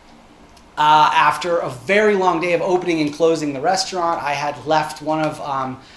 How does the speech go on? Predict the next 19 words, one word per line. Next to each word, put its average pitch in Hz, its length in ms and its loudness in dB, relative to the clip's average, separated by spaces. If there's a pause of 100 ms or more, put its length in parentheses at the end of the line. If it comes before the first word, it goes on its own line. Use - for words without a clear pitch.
(120)
our 131 220 -4
team 214 380 -2
there 190 280 0
to 151 140 -8
finish 185 640 -4 (160)
cooking 202 400 0
all 156 320 2
the 151 120 -8
chicken, 170 520 -6 (400)
cutting 180 400 0
it 220 260 -2
and 147 160 -10
cooling 156 460 0
it 127 180 -8
in 139 160 -8
the 127 60 -8
walk-in, 135 420 0 (180)
all 127 140 -8
right? 151 240 -4